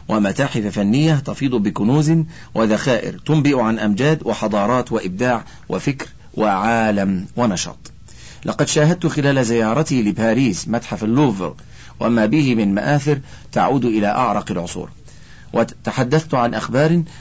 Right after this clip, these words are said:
لم تذكر التاريخ إلا عبر ما تبقى من هذه المآثر المعروضة ومجموعات مختلفة، فيما تبقى من حضارات شتى قديمة، حتى إنه لا يكاد يكون نسخة مصغرة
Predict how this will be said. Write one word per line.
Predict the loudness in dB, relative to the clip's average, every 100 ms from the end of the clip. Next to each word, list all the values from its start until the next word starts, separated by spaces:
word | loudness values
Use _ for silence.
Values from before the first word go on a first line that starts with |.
| -4
لم | 0 0
تذكر | 2 0 2 0
التاريخ | 2 2 2 2 0
إلا | 0 2
عبر | 2 2 2
ما | 2
تبقى | -2 -4 -2 -2 -2 -2 0
من | 0
هذه | 2 0 2
المآثر | 2 0 0 -2 0
المعروضة | 2 2 2 0 -2 -8 -6
ومجموعات | 0 0 2 2 2 0
مختلفة، | 0 -2 -2 -2 -2 -4 -10 -16 -20 -20 -20 -20 -20 -20 -12
فيما | 0 2 4
تبقى | 2 -2 -2 -2
من | -2
حضارات | 0 0 0 0 0 -2
شتى | -2 -4 -4
قديمة، | -4 -2 0 2 0 -4 -8
حتى | -6 -2 0
إنه | 0 2
لا | 2 0
يكاد | 0 0
يكون | 0 0 0 0
نسخة | -2 -4 -2
مصغرة | -2 -2 -2 -2 0 -2